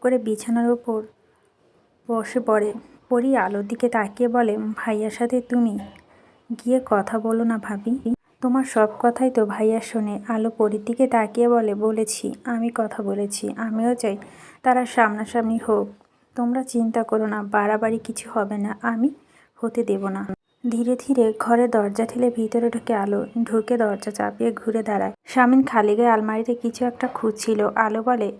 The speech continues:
"কিছু খুঁজছেন? আমার ব্ল্যাক শার্টটা কোথায় রেখেছো? এখানে তো সব তোমার শাড়ি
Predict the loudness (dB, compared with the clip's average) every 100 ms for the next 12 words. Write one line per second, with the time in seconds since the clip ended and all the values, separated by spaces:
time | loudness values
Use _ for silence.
0 | _ _ _ _ _ _ -10 -6 -4 -4
1 | -4 -6 -2 0 0 -6 -8 -4 -2 -2
2 | -6 -10 -6 -4 -4 -6 0 0 2 -2
3 | 0 -4 -2 -2 -2 -4 -8 -6 -8 -4
4 | -4 -2 -4 -4 -2 -2 0 2 2 -2
5 | -20 -20 _ -2 0 0 2 4 4